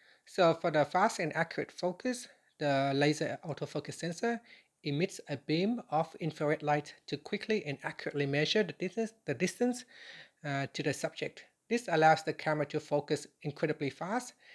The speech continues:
especially in low light conditions or when shooting fast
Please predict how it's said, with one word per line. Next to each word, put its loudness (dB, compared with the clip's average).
especially 0
in 0
low 6
light 2
conditions 0
or 0
when 2
shooting -4
fast -2